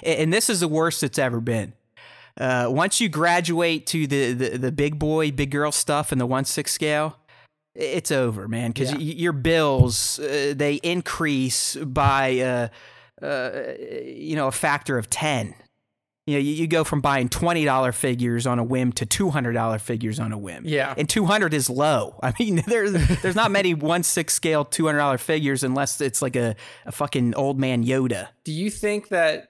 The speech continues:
Speaker 2: that Hasbro will ever do a one six line that's more affordable?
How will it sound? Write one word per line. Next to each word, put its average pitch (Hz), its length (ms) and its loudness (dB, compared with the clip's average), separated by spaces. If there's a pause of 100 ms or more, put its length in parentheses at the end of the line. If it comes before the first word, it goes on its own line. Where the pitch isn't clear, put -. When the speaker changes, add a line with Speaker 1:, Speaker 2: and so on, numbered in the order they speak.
(140)
Speaker 2:
that 143 220 -2
Hasbro 143 960 0 (400)
will 147 160 0
ever 143 340 0
do 131 720 -4
a 139 140 0
one 131 280 -4
six - 460 -6
line 135 540 -6 (100)
that's 135 260 -4
more 131 500 -2
affordable? 131 760 -6